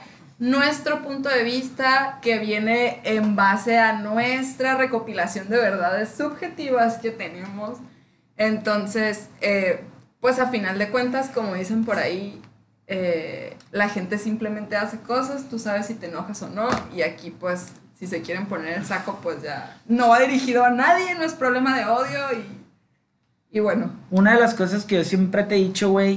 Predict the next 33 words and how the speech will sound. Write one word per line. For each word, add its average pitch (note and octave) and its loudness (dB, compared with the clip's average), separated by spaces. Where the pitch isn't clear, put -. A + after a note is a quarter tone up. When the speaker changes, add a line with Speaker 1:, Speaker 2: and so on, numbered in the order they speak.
Speaker 2:
y D3 -4
yo, E3+ 2
o - 2
sea, E3+ 4
yo G3 8
soy A3+ 4
Speaker 1:
<laughs> - 6
Güey, C4 10
Speaker 2:
re- C4 6
Speaker 1:
aguanta, B3 6
dije, C4 0
no B3+ 4
es A#3 4
cosa B3 4
de C#4 4
odio, A3+ 0
como C#4 -2
si B3+ -2
<laughs> A3 2
fuéramos - 6
a E4 4
tirar B3+ 6
Speaker 2:
No, A3 8
Speaker 1:
machín D#4+ 8
Speaker 2:
no, D#4 10
no, D#4 8
Speaker 1:
mierda, C#4 8
Speaker 2:
no, B3+ 8
Speaker 1:
güey. D4+ 6
Speaker 2:
güey, A3+ 4
no, G#3+ 2
es F#3 -2
que A#3+ 6